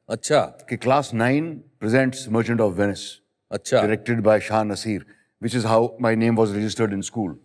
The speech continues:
Speaker 1: शाह नसीर।
Speaker 2: शाह नसीर।
Speaker 1: ओके।
Speaker 2: And that was the day that my life changed, I have to say। और इसीलिए मुझे थिएटर से इतना प्यार है और इतना लगाव है और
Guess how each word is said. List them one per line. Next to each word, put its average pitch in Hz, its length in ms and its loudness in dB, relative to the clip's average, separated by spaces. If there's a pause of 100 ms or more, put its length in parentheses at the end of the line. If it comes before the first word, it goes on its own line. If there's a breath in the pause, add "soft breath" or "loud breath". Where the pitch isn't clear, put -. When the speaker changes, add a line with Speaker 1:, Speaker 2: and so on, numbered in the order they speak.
(140)
Speaker 1:
शाह 147 240 2
नसीर। 131 360 -2
Speaker 2:
शाह 117 180 0
नसीर। 101 380 -6 (240)
Speaker 1:
ओके। 95 360 -8 (1500)
Speaker 2:
And 214 440 0 (1900)
that 202 220 -2
was 247 180 2
the 156 200 0
day 120 420 4
that 117 180 0
my 104 180 0 (140)
life 90 240 -6 (100)
changed, 76 540 -12 (840)
I 87 160 -4
have - 160 -8
to - 40 -8
say। 76 220 -10 (440)
और 139 100 2
इसीलिए 214 420 2
मुझे 165 240 2
थिएटर 104 280 -2
से 120 160 -2
इतना 98 240 -4
प्यार 90 420 -4
है 101 200 -4
और 107 160 -2
इतना 98 200 -6
लगाव 92 460 0
है 107 140 -2
और 101 360 -2